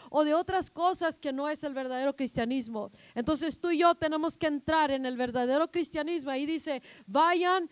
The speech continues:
y regresen porque, porque Dios quiere que se edifique su casa, quiere que volvamos a levantar el templo, quiere que, que vamos a re-, reparar el muro de esta ciudad". Y no nomás estamos hablando de indios, sino la ciudad alrededor, el cuerpo de Cristo.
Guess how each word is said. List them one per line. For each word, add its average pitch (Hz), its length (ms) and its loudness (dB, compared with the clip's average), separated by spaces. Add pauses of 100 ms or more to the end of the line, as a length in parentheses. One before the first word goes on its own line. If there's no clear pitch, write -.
(140)
y 330 140 2
regresen 302 800 2
porque, 302 440 -2
porque 294 320 2
Dios 320 380 4
quiere 339 320 0
que 311 100 -6
se 294 140 -6
edifique 269 540 -4
su 247 180 -8
casa, 277 540 -4 (260)
quiere 330 240 2
que 311 280 0
volvamos 320 480 2
a 311 60 2
levantar 294 540 0
el 302 180 -4
templo, 277 640 0 (460)
quiere 339 260 4
que, 285 300 0
que 285 140 2
vamos 330 420 0
a 285 80 0
re-, 277 240 0
reparar 285 560 4
el 302 180 4
muro 320 400 4
de 302 140 2
esta 339 260 -2
ciudad". 285 580 2 (220)
Y 233 80 -4
no 277 100 -2
nomás 311 280 0
estamos 311 320 -2
hablando 285 360 2
de 269 100 0
indios, 269 260 -2
sino 254 260 0
la 254 140 0
ciudad 254 500 2
alrededor, 269 500 2
el 254 140 -2
cuerpo 294 320 2
de 277 160 2
Cristo. 262 540 0